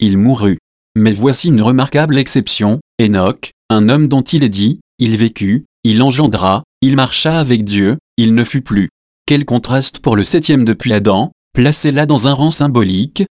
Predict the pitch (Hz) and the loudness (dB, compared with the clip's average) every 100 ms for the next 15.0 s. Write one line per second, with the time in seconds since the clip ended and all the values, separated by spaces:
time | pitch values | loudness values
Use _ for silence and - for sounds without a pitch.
0 | _ - 147 156 170 170 123 107 101 156 | _ -2 2 2 2 0 0 0 0 0
1 | 127 95 85 - _ _ - 110 110 123 | 2 2 0 -6 _ _ 0 0 2 0
2 | 107 113 110 - 165 170 160 147 107 - | 0 0 0 -2 0 2 0 0 -2 0
3 | 123 123 156 - 113 104 98 101 101 - | 2 2 0 -2 -2 -2 -2 0 0 0
4 | 135 - 151 160 160 - 139 156 151 98 | -4 0 2 0 0 -2 0 -2 0 -2
5 | - 147 120 107 131 - 151 143 117 104 | -2 0 2 2 0 0 -2 0 -2 0
6 | 131 113 127 - 160 165 160 151 170 143 | 0 0 0 0 0 0 -2 -4 0 0
7 | 92 - _ _ _ - 156 147 - 113 | 0 -4 _ _ _ -4 0 0 0 2
8 | 110 101 151 151 110 110 - 151 160 131 | 2 2 -2 -2 0 -2 0 0 0 -2
9 | 123 117 - 160 156 131 120 143 151 151 | -2 -2 0 0 0 0 2 2 0 -2
10 | - 120 101 139 160 - 170 139 147 143 | -2 0 0 0 0 -2 -2 0 0 2
11 | 135 147 139 139 113 113 110 143 151 107 | 0 0 0 0 0 0 0 0 0 0
12 | 95 135 - 143 165 160 117 101 98 139 | 0 0 0 0 0 0 0 0 0 0
13 | 156 185 101 101 - 110 101 120 143 107 | 0 0 0 0 0 0 2 0 0 2
14 | 101 139 151 156 147 135 95 85 78 | 2 0 0 0 2 2 0 -2 -6